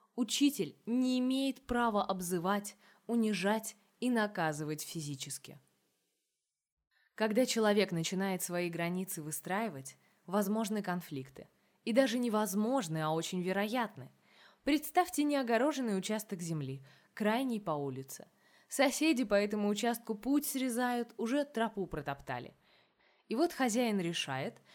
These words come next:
что пора границу обозначить, и начал строить забор. Соседи возмутились.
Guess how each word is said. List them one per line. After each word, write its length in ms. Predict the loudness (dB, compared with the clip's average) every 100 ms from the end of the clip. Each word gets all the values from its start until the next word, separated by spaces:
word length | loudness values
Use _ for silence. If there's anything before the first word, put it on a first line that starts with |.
| -16 -10
что 240 | -2 2
пора 420 | 4 6 6 4
границу 680 | 0 0 0 0 0 0 2
обозначить, 800 | 2 2 0 0 -4 -4 -8 -14 -18 _ _ -2
и 140 | 2
начал 420 | 4 2 2 -2
строить 460 | -2 -4 -2 -2 -2
забор. 400 | -4 -4 -10 -14 _ _ _ -10
Соседи 520 | -6 -6 -4 -4 -4
возмутились. 760 | -4 -2 -2 0 0 0 -6